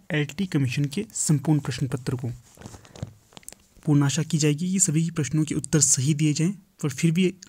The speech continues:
लगता है कि किसी प्रश्न का उत्तर गलत दिया गया है तो आप हमें बता सकते हो, ठीक है ना? तो चलिए वीडियो को स्टार्ट करते हैं। पहला जो प्रश्न यहाँ पर पूछा गया है, सिंध में मोहम्मद बिन कासिम से किस राजा ने युद्ध किया था?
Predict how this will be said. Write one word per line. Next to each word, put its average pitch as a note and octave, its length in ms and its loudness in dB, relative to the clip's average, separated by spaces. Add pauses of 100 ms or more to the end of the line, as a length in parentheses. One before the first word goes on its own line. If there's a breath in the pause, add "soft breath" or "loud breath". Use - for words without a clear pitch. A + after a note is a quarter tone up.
लगता C#3 300 -2
है D#3+ 80 0
कि F3+ 120 0
किसी F3+ 220 -2
प्रश्न E3 300 0
का - 100 -4
उत्तर D3+ 380 -4
गलत C3+ 280 -2
दिया C3+ 220 0
गया C3 160 -2
है F3 120 -4 (260)
तो C#3+ 60 -4
आप B2 140 -6
हमें C#3+ 240 2 (220)
बता C3 260 -2
सकते - 260 -4
हो, C3 160 -2
ठीक - 220 -4
है E3 60 4
ना? A3+ 120 0 (680 loud breath)
तो - 60 -20
चलिए D3 240 0
वीडियो B2+ 260 0
को F3+ 100 -4
स्टार्ट B2 300 -6
करते C3+ 260 -4
हैं। E3+ 180 -4 (1300 soft breath)
पहला D#3+ 200 4
जो F#3 100 0
प्रश्न F3+ 260 2
यहाँ D#3 100 2
पर D#3+ 120 -4
पूछा D#3+ 260 -4
गया C#3+ 200 -2
है, C#3 120 -4 (140)
सिंध F#3+ 300 4
में F3 140 4
मोहम्मद D#3 420 2
बिन D#3 160 0
कासिम D#3+ 400 -2 (280)
से - 160 0
किस E3+ 240 0
राजा C3 240 2
ने D3+ 120 2
युद्ध C#3+ 340 -2
किया B2+ 260 -2
था? B2 260 -12